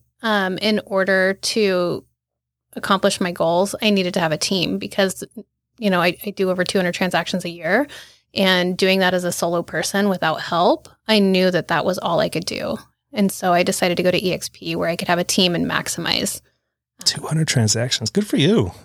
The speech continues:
Speaker 2: That's,
Speaker 1: Busy.
Speaker 2: that's phenomenal.
Speaker 1: <laughs>
Speaker 2: So you, you, so you took the jump from Windermere to E X P. So, and that was early twenty twenty.
Speaker 1: Mm-hmm.
Speaker 2: So how did the team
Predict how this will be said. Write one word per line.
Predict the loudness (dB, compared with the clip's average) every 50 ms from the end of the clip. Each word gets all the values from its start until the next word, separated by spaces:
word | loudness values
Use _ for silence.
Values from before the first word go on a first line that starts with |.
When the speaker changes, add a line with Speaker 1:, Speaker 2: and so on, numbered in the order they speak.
| -20 -20 -20 -20
Speaker 2:
That's, | -10 -4 -2 0 0
Speaker 1:
Busy. | -2 -4 -6 -12 -20 _ _ -8
Speaker 2:
that's | -6 -6 -2 -2 -2
phenomenal. | 0 0 0 0 2 2 0 0 -2 -6 _
Speaker 1:
<laughs> | _ _ _ _ _
Speaker 2:
So | 0 2 4 4 2 2 0 -4 -4
you, | -2 -2 -2 -2 -4 _ _ _
you, | -4 -2 -2 -2 -4 _ -4
so | 0 2 2
you | 2 2 -2 -4 -10 _ _ _ -4
took | -4 -2 -2
the | 0 2
jump | 2 2 2 2 2
from | 2 2 4
Windermere | 4 4 4 4 2 2
to | 0 -2
E | -2 -2
X | 0 0 -2 -4
P. | -4 -4 -4 -2 -2 -4 -6 -8 _ _ _ _ _ _ _ _ _ _
So, | -2 0 0 2 0 0 -4 -8 _ _ _ _ _ _ _ _ _ _ _ _ _ _
and | -2 0 0
that | 0 0
was | 0 0 0 0 0 0 0
early | 0 0 0 0
twenty | 0 0 0 0 0
twenty. | 0 -2 -2 -2 0 0 0 -2 -2 -6
Speaker 1:
Mm-hmm. | -12 -18 -20 -20 -20 -20 -20 -20 _ _ _ _ _
Speaker 2:
So | 0 0 2 2 0 -2 -4 _ _ _ _
how | -2 0 0
did | 0 0 -2
the | -2
team | -2 0 2 2 4 4 4 2 2 0